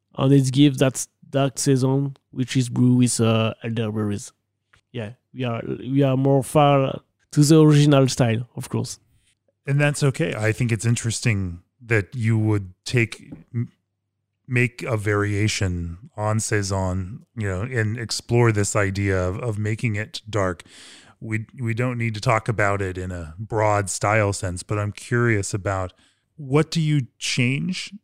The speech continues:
Speaker 2: in making a dark saison, and what do you keep the same? I mean, the yeast is
Speaker 1: Oh.
Speaker 2: going to be the same, um, you know, but how do you, you know,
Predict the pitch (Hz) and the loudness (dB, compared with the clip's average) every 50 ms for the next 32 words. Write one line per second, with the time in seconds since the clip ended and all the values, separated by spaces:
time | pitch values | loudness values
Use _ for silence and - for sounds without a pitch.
0 | _ _ 131 120 113 107 104 101 104 101 - 113 107 110 117 - - _ 113 110 | _ _ -4 -2 -2 0 0 -2 -2 -2 -4 -4 -4 -4 -6 -8 -8 _ -8 -6
1 | 104 104 98 101 - - - - 104 104 101 104 101 98 107 117 131 135 - - | -4 -4 -6 -6 -8 -6 -4 -2 -2 -2 -2 -2 -2 -2 -2 -2 -4 -6 -6 -8
2 | 104 104 101 101 110 117 110 - 113 107 - - - 110 104 - _ _ _ _ | -8 -6 -4 -4 -4 -4 -4 -6 -6 -6 -6 -8 -10 -12 -12 -12 _ _ _ _
3 | 98 - - 110 101 95 90 90 90 87 87 90 92 92 95 98 98 107 120 127 | -12 -8 -6 -6 -6 -4 -6 -6 -6 -6 -4 -4 -4 -4 -2 0 0 0 2 2
4 | 139 131 - - 110 - 170 113 104 101 101 95 98 101 95 90 85 - - 104 | 0 0 -2 -4 -4 0 0 0 0 0 0 0 0 0 0 -2 -4 -2 -2 0
5 | 98 92 87 85 82 80 78 - _ _ _ _ _ _ _ _ _ _ - 113 | 0 0 0 -2 -4 -6 -10 -14 _ _ _ _ _ _ _ _ _ _ -2 0
6 | 101 98 92 90 90 90 87 85 98 139 _ 120 107 95 90 - 107 104 101 104 | 0 0 0 0 -4 -6 -8 -12 -16 -12 _ -6 -6 -6 -4 -4 -4 -4 -4 -4
7 | 120 131 131 131 131 135 123 120 117 110 107 104 98 98 98 - - _ _ _ | -2 0 0 0 0 0 0 2 2 2 2 2 0 -2 -4 -6 -8 _ _ _
8 | _ _ _ _ _ _ _ 117 110 98 101 - | _ _ _ _ _ _ _ -10 -8 -8 -8 -10